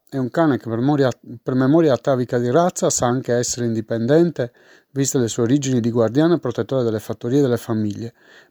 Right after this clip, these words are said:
Però, dall'altro lato, le sue doti di vigilanza, protezione e collaborazione si esaltano con la presenza del conduttore e della sua famiglia con cui vive, quindi deve poter vivere anche in casa e deve essere coinvolto nella nostra vita, eh, quotidiana.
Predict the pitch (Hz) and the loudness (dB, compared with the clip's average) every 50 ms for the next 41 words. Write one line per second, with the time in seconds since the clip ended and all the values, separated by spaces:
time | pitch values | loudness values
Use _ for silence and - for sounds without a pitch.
0 | _ - 170 185 180 151 117 113 143 147 156 170 175 175 - 196 208 202 185 165 | _ 2 4 6 6 6 4 4 4 4 4 4 2 2 0 0 2 2 4 4
1 | 165 165 - - 208 208 202 185 135 117 - - 123 127 151 131 131 117 117 117 | 2 2 0 -2 0 2 2 2 0 0 -2 -4 -2 -2 -2 -2 -2 -4 -4 -4
2 | 113 113 117 123 117 123 123 135 135 123 107 - 107 - 123 120 - 123 117 - | -4 -2 -2 0 2 2 2 2 2 0 -2 -6 -6 -4 -4 -2 -2 -2 -2 0
3 | - - 147 139 123 110 - - 117 117 117 131 156 185 190 185 - - 190 185 | 0 0 2 2 0 -2 -4 -4 -4 -2 0 2 4 4 4 2 0 -2 0 0
4 | 190 196 190 - - 160 160 143 139 135 135 135 131 - 165 165 175 185 - _ | 0 0 -2 -2 -2 -2 -2 2 2 2 2 2 0 0 0 2 2 0 -2 _
5 | - - - _ _ _ - 143 131 123 - 143 147 151 147 113 - 120 123 131 | -16 -20 -20 _ _ _ 0 0 0 2 2 0 2 2 0 -2 -2 -4 -6 -2
6 | - 180 180 190 202 - - 147 135 131 127 127 - - 147 - - 165 139 120 | 0 0 2 2 0 2 2 2 2 2 0 -2 -4 -6 -8 -6 -2 -2 0 0
7 | 123 123 - - 123 - - 123 117 107 110 110 113 123 - - - 175 185 190 | 0 -2 -4 -6 -12 -8 -6 -6 -4 -2 -2 -2 -4 -4 -6 -2 0 0 2 2
8 | 190 180 202 185 _ _ - - - _ _ 147 147 151 156 143 135 - - 156 | 2 2 0 -2 _ _ -20 -20 -20 _ _ 0 2 2 2 2 0 0 0 0
9 | 147 139 135 127 131 127 123 123 120 - 190 202 185 - 202 202 202 196 - 190 | 2 2 2 2 2 2 0 0 0 -2 -2 -2 0 2 4 4 4 4 2 0
10 | 147 131 123 117 - - 143 143 - - 196 196 165 131 131 139 139 - 175 165 | 2 2 2 0 0 0 -2 -2 0 0 0 0 2 2 2 2 2 0 -2 -2
11 | 151 123 131 139 135 120 117 - - 160 156 127 117 113 - - 131 127 127 - | 0 0 0 0 0 -2 -2 -2 0 0 0 0 0 -4 -2 0 -2 -2 -2 -4
12 | - - - - - - _ _ - 117 113 110 110 107 107 107 107 104 - - | -12 -20 -20 -20 -20 -20 _ _ -10 -4 -2 -2 0 0 -2 -2 -4 -6 -6 -2
13 | - 135 120 - 127 117 110 110 104 101 98 101 104 104 - | 0 0 2 2 0 0 0 2 2 0 0 -4 -6 -8 -10